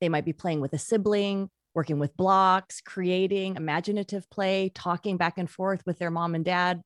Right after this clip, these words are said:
at mealtime, et cetera, right? So that, that time was spent different and they were learning different things. But now it's like,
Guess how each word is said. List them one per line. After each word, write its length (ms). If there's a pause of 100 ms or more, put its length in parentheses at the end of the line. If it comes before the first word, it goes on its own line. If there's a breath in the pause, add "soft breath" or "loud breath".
(140)
at 160
mealtime, 580
et 80
cetera, 320
right? 180
So 200 (100)
that, 220
that 180
time 320
was 140
spent 240
different 400 (340)
and 220
they 180
were 360
learning 540
different 360
things. 440 (420)
But 200
now 720
it's 180
like, 240